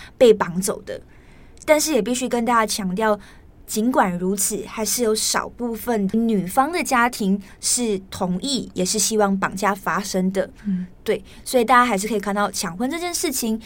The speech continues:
Speaker 1: 在吉尔吉斯还是，是，呃，有蛮多不同的光谱，不管是从同意到不同意啦。
Speaker 2: 嗯。
Speaker 1: 嗯。那最后大家也可能也会想说，诶，那既然是这样，这些，呃，男女双方他们婚后的生活是怎么样的？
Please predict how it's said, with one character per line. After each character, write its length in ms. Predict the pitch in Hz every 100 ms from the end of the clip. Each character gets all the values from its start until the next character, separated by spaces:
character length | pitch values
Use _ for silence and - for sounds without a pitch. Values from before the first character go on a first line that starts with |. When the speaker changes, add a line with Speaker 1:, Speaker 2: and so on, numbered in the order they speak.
| -
Speaker 1:
在 200 | - 269
吉 160 | - 233
尔 100 | 202
吉 160 | 196
斯 180 | 190 202
还 220 | 240 202
是， 240 | 185 - 240
是， 420 | - 240 233 220 - - - -
呃， 320 | - 202 110 - -
有 140 | 220
蛮 180 | 208 240
多 100 | 359
不 120 | 403
同 180 | 381 214
的 100 | 202
光 280 | 196 202 214
谱， 160 | 202
不 160 | 185 226
管 120 | 233
是 120 | 220
从 180 | 208 190
同 260 | 190 180 196
意 60 |
到 120 | 214
不 120 | 208 226
同 320 | - 180 175
意 120 | 202
啦。 140 | - - - -
Speaker 2:
嗯。 280 | 190 175 185 -
Speaker 1:
嗯。 120 | 190 - - - - - - -
那 80 | 226
最 280 | 208 269 233
后 340 | 240 233 160 -
大 100 | 226
家 80 | 226
也 100 | 226
可 140 | 208
能 100 | 185
也 100 | 190
会 100 | 208
想 180 | 226 -
说， 180 | - 208
诶， 180 | - 294 - -
那 180 | 277 254 220 - -
既 180 | - 262
然 140 | 190
是 120 | 196
这 240 | 208 226 208
样， 240 | 175 120 -
这 200 | - 285
些， 280 | 262 247 240
呃， 280 | - 196 160 180 - -
男 160 | 208
女 140 | 247 269
双 220 | 247 240
方 160 | 254 262
他 80 |
们 140 | 247 208
婚 240 | 254 320
后 120 | 320
的 120 | 294 196
生 240 | 208 226
活 180 | 220 196
是 100 | 233
怎 200 | - -
么 80 | -
样 260 | 226 202 -
的？ 160 | 127